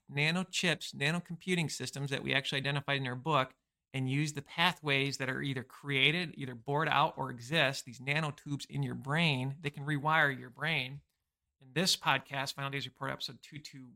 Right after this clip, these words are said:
one, I'm pretty sure they actually showed a non-invasive surgery of a man rewired his brain and he could communicate to a computer, right? He was disabled, but the computer can always communicate back to you. I mean, it's a nightmare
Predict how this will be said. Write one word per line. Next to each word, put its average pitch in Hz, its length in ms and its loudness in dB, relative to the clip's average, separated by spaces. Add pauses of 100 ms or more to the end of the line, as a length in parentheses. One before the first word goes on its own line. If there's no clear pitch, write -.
one, 143 360 2
I'm 123 80 -12
pretty 175 240 -6
sure 139 400 0
they 135 140 -8
actually 143 340 -6
showed 135 420 -4
a - 80 -10
non-invasive 143 760 0
surgery 147 440 -4
of 131 100 -6
a 127 60 -10
man 135 420 2 (340)
rewired 151 380 8
his 127 140 -2
brain 147 260 0
and 123 100 -4
he 135 100 -6
could - 180 -20
communicate 131 580 -8
to 131 120 -20
a 120 100 -20
computer, - 540 -6 (1000)
right? 143 160 -4
He 135 80 -10
was 117 100 -16
disabled, 131 600 2
but 131 100 -12
the - 60 -20
computer 156 480 -4
can 135 160 -8
always 139 240 0
communicate 135 480 -8
back 143 240 -2
to 131 100 -16
you. 147 320 -4 (580)
I 139 60 -4
mean, 135 220 -4
it's 139 240 -10
a 131 60 -14 (260)
nightmare 143 520 -2